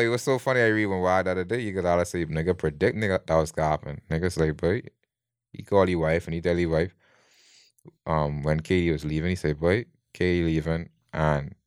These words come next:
they could try trade him to get some assets back. So what happened is I end up getting traded. So she's like, "Ah, wait, so where you think you going?" He said, "Boy, they probably could send me to Memphis or something, boy. Some, some flicking one down there."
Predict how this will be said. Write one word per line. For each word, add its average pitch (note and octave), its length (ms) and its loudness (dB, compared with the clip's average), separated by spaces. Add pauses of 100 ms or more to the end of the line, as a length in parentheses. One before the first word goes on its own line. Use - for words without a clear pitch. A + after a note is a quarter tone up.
(600)
they E2+ 140 0
could E2 120 -2
try F2 340 0
trade G2 400 -2
him G2+ 340 -4
to D#2+ 100 -4
get D#2+ 200 4
some D#2 180 -4
assets D#2 400 0
back. E2 300 0
So D#2 140 -8
what D#2+ 100 -8
happened E2 360 0
is D2 60 -6
I D#2 80 0
end D#2 200 0
up D2+ 100 -2
getting D#2+ 180 -2
traded. F#2 340 -2 (520)
So - 120 -10
she's A#2+ 200 -4
like, G2+ 160 4
"Ah, A2+ 260 -2
wait, B2+ 320 0
so A2 120 0
where A2+ 120 4
you B2 80 -2
think C3 240 -2
you A2 80 -4
going?" A2+ 260 0
He A2 80 -6
said, F2 180 0
"Boy, E2+ 140 2
they A2+ 120 -2
probably A#2+ 240 4
could D2+ 80 -4
send F2+ 200 2
me D2+ 60 0
to C#2+ 60 -4
Memphis F#2+ 340 0
or - 40 -2
something, - 300 -6
boy. - 220 -10
Some, A2 320 -6 (240)
some G#2 220 -8
flicking E2 580 -4
one D2 240 -4
down C#2 260 -8
there." - 140 -12